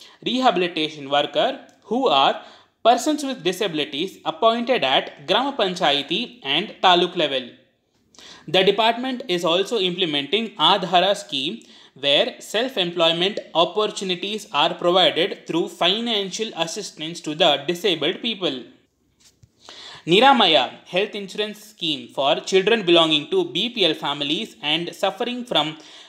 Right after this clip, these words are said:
various disabilities has been launched as per the requirement of National Trust Act nineteen ninety-nine.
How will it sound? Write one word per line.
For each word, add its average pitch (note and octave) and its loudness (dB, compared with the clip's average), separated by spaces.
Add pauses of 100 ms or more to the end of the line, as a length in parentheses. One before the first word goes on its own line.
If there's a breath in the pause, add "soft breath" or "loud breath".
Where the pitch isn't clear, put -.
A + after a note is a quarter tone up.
(100)
various G3 2
disabilities E3 -4 (240)
has F#3 0
been F3 -2
launched F3 2
as F3 -4
per E3+ 0
the C#3+ -2
requirement A3 0
of C3 -4
National E3 -4
Trust F3 0
Act C#3+ -4
nineteen E3+ -2
ninety-nine. D#3 0